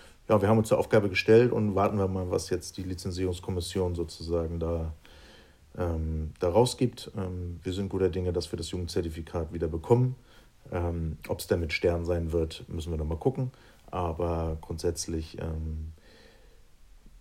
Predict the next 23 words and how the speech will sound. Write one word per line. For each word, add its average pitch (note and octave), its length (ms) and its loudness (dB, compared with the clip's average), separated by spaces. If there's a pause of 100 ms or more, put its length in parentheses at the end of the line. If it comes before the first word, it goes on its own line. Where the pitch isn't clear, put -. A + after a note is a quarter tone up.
(580)
haben G#2+ 200 2
wir G2+ 100 6
uns F#2+ 140 0
auch F#2+ 200 -2
wieder A2+ 260 10
weiterentwickelt, A2 640 6
auch - 140 2
in G2+ 80 2
diesem A2+ 300 4
Jahr. G#2+ 500 6
Ähm, F2 800 -4 (500)
und E2+ 420 -8 (800)
sind E2 220 -8
da E2 80 -4
eigentlich, E2 500 -8
wie E2+ 120 -8
gesagt, D#2+ 300 -6
was E2 120 -6
ich E2 100 -8
eben E2+ 120 -4
schon - 140 -12
eingangs E2 260 -6
sagte E2 360 -6